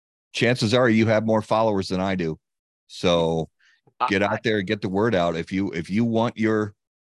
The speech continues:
Speaker 1: if, if you want people to hear your story and, and, you know, have a fun conversation and get more engaged with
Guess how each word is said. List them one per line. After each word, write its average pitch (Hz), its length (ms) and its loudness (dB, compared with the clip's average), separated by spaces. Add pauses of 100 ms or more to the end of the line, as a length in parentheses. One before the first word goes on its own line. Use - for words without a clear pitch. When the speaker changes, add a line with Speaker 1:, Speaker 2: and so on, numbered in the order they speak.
(260)
Speaker 1:
if, 92 240 -4
if 92 180 -2
you 117 160 2
want 127 380 0
people 117 480 -2 (380)
to 98 500 0 (880)
hear 110 240 -4
your 107 180 -2
story 104 600 -4
and, 82 380 -6 (140)
and, 82 360 -2 (120)
you 87 140 0
know, 82 240 -2 (300)
have 101 160 0
a 101 60 0
fun 104 300 2
conversation 107 920 -2 (260)
and 85 360 -2
get 95 240 0
more 98 240 0
engaged 90 640 -4
with 92 320 -2